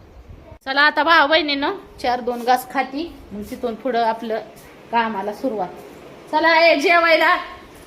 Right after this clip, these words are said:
पिऊ, गॅस चालूच आहे. दुसरं काय केलंय कालवण? पियाने केलाय स्वयंपाक. झालं आता तिचं बी कॉलेज चालू झाल्यावर, मग काय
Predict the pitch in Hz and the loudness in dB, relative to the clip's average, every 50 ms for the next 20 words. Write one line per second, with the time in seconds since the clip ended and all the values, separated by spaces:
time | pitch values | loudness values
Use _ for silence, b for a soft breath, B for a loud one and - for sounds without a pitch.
0 | - - - - - - - - - - - - - - - - - - - - | -20 -20 -20 -20 -20 -20 -20 -20 -20 -20 -20 -20 -20 -20 -20 -20 -20 -20 -20 -12
1 | - - 311 349 370 392 392 403 311 427 453 466 440 - 466 415 403 427 440 - | -6 -2 0 2 2 2 4 4 4 4 4 4 4 4 4 4 4 2 0 0
2 | - 370 302 285 277 277 - - - - - - - - - - - - - - | 0 2 2 2 0 -2 -6 -10 -16 -18 -20 -20 -20 -20 -20 -20 -20 -20 -18 -18
3 | - - 359 349 175 359 - 370 359 370 381 370 370 330 339 370 392 370 359 349 | -16 -16 -16 -14 -14 -14 -14 -14 -12 -12 -12 -12 -14 -16 -16 -18 -18 -16 -16 -16
4 | 359 302 302 269 - - - - - 226 247 415 381 403 403 403 403 403 427 427 | -16 -16 -16 -18 -18 -20 -20 -18 -10 -6 -4 -2 0 0 0 2 2 2 2 2
5 | - 453 440 359 302 285 - 330 302 285 262 254 262 269 269 - - - - - | 0 0 0 0 0 0 0 0 -2 -2 -2 -4 -6 -6 -10 -12 -16 -20 -10 -6
6 | - 330 339 330 320 330 - 330 359 330 320 302 277 254 269 320 302 285 285 - | -2 0 2 2 2 2 0 0 0 0 2 2 0 0 0 -2 -4 -4 -4 -8
7 | 208 - - - - - - - - - - - - - - - - - - - | -10 -10 -12 -20 -20 -20 -20 -20 -20 -20 -20 -20 -20 -20 -20 -20 -20 -20 -20 -20
8 | - - - 190 214 254 269 254 247 277 302 - 349 339 349 339 294 330 294 311 | -16 -14 -4 0 2 4 4 6 6 4 4 2 0 -2 -4 -2 0 0 0 2
9 | 302 - 320 311 294 277 269 - 320 285 285 262 247 247 302 302 269 233 220 220 | 2 4 4 4 4 2 2 2 2 2 2 2 0 0 0 0 2 2 0 0
10 | 226 220 226 226 226 240 - 240 226 | -2 -2 -4 -4 -6 -4 -2 0 0